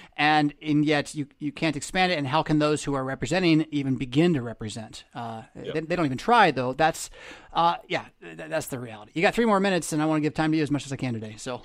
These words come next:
Speaker 2: So with the Senate, I mean, they were intended to represent their states and to be chosen by their state legislatures.
Speaker 1: Oh, yeah, that's a huge change. That's an amendment?
Speaker 2: Right. And yeah, yeah, and that amendment, um, which I believe is the seventeenth off the top of my head,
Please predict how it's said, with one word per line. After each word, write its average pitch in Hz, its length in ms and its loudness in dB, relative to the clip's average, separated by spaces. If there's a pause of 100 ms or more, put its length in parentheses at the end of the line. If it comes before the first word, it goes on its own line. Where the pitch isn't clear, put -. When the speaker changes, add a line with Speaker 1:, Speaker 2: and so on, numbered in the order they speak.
(160)
Speaker 2:
So 165 220 4
with 190 200 -2
the 160 80 -6
Senate, 147 440 0
I 127 60 -6
mean, 127 320 -4
they 147 160 4
were 131 380 2
intended 120 760 -2
to 113 120 -14
represent 110 500 -2
their 90 140 0
states - 680 0 (300)
and 107 100 -4
to 110 60 -2
be 107 120 -2
chosen 117 400 2
by 107 140 4
their 104 140 2
state - 300 0
legislatures. 87 1000 -4
Speaker 1:
Oh, - 80 -8
yeah, 196 100 -4
that's 220 120 -4
a 165 80 -2
huge 151 320 -8
change. 165 420 -12
That's 180 140 -8
an 233 80 0
amendment? 151 320 2
Speaker 2:
Right. 104 120 2 (440)
And 120 160 4
yeah, 113 220 4 (120)
yeah, 110 220 2
and 113 220 -2
that 127 180 2
amendment, 113 640 -2 (420)
um, 92 520 -4 (560)
which 113 180 -4
I 113 40 2
believe 110 220 -2
is 104 120 -6
the 90 40 -14
seventeenth 95 600 -2
off 85 120 0
the 87 80 -8
top 87 220 -2
of 85 40 -6
my 80 120 0
head, 87 280 2